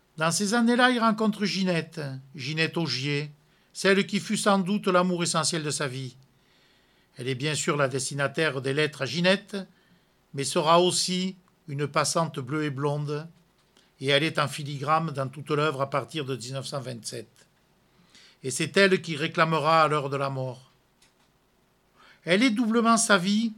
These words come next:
car elle lui prête son corps et lui permet de retrouver sa dignité perdue. Cette fusion est un mystère. L'amour opère aussi violemment que la blessure. L'une arrache l'intégrité du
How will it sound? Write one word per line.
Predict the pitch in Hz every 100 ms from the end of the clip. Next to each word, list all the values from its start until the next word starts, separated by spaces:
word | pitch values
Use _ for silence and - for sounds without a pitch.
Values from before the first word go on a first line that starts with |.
| - -
car | 156 147
elle | 160
lui | 180
prête | - 190 185 180
son | - 170
corps | 165 170 165 175 170 - _ _ _ -
et |
lui | 143 156
permet | 180 165 180
de | 170
retrouver | 151 156 - 156 165
sa | 160 147
dignité | 131 147 147 156
perdue. | - 131 123 135 131 - _ _ _ _ _ _ _ _ _ _ _
Cette | - 175 185
fusion | 151 202 185 226
est | 202 190
un |
mystère. | 170 170 - 170 151 123 120 113 _ - - _ -
L'amour | 156 180 226 196
opère | 202 - 220 214 180
aussi | 180 202 151
violemment | 196 208 196 202
que | 190
la | 170 160
blessure. | 160 165 - 156 120 123 117 113 _ _ _ _ _ -
L'une | 131 190
arrache | 190 175 180 175
l'intégrité | 165 165 175 143 151 - 165
du | 147